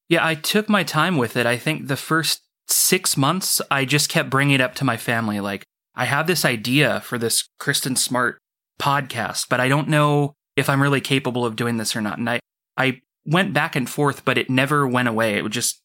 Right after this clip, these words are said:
stayed this thing that I wanted to do. And so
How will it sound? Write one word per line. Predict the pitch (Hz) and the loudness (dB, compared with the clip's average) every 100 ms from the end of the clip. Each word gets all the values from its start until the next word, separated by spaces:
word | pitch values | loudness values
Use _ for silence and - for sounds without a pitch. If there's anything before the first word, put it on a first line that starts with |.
| _ | _
stayed | - - 120 123 110 104 - _ _ _ _ _ | 0 2 2 2 0 -4 -12 _ _ _ _ _
this | 117 - | 0 2
thing | - 135 131 | 2 2 4
that | 120 | 2
I | 117 | 0
wanted | 117 120 120 110 | 0 0 0 -2
to | 113 | -4
do. | 117 127 113 - | 0 2 0 -2
And | 123 120 117 | -2 0 -2
so | - 123 120 117 | 0 0 0 -2